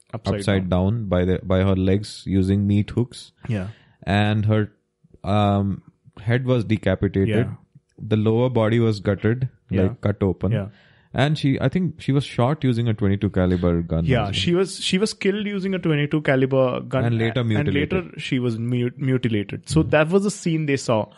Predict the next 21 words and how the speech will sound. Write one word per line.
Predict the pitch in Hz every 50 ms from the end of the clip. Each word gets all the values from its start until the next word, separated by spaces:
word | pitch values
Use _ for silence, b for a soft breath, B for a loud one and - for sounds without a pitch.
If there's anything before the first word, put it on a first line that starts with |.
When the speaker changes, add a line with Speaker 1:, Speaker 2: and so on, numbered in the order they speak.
| B B B B B
Speaker 1:
in | 139 127 120
one | 117 117
of | 120 120
the | 123 117
sheds. | - - 110 101 98 98 - - B B B B B B B -
So | - 160 160
they | 156 160 165 170 - -
started | - - 175 170 185 208 214
investigating | 185 160 160 165 160 - - 156 165 165 160 170 170 165
the | 143 127
home, | 113 110 139 139 131 110 95 98 - b b b b b b b
and | - 127 131 143 147 135
it | - 151 165 147
was | 165 214 185 165
even | 190 202 214 220 185 147
worse. | 135 143 139 127 113 107 - - - - - _ _ _ _ _ _ _
She | - - - - - - 160 165 165 147
had | 139 143 143 139 131 127 131
the | 135 131
most | 123 120 127 131 135 131 - - 123
disorganized | 123 117 - - 120 113 113 117 117 117 113 117 117 117 - - -